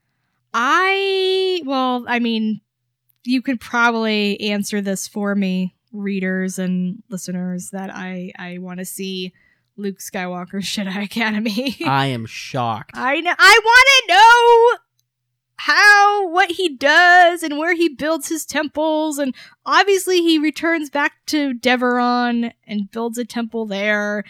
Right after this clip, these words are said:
Speaker 1: Uh, but I wanna know, like, how he goes and recruits his students and how he builds the Jedi Order and what does he do and blah, blah, blah.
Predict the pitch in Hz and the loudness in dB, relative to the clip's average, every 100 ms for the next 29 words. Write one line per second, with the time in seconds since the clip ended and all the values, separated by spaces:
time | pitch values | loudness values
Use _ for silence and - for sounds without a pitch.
0 | - - _ _ 226 214 208 202 202 208 | -16 -20 _ _ -4 0 0 0 -2 -4
1 | 214 220 247 277 254 247 247 254 233 202 | -2 -2 0 0 0 2 0 0 -2 -4
2 | - 220 262 311 330 370 392 403 403 415 | -4 -4 -2 0 0 0 0 0 -2 -2
3 | 403 403 - 427 392 403 - - 403 370 | -2 -6 -4 -4 -4 -6 -8 -4 -4 -2
4 | 311 226 208 220 202 214 226 302 330 330 | -4 -4 -8 -8 -6 -4 -2 0 0 -2
5 | 359 381 381 370 381 381 403 403 403 381 | 0 0 -2 -4 -6 -4 -2 0 0 -2
6 | 392 359 294 233 208 226 320 - 370 - | -4 -2 0 -2 -4 -8 -10 -8 -10 -8
7 | 392 381 330 262 247 285 302 339 349 427 | -6 -4 -4 -6 -6 -4 -6 -4 -8 -4
8 | 381 320 240 175 | -2 0 -2 -6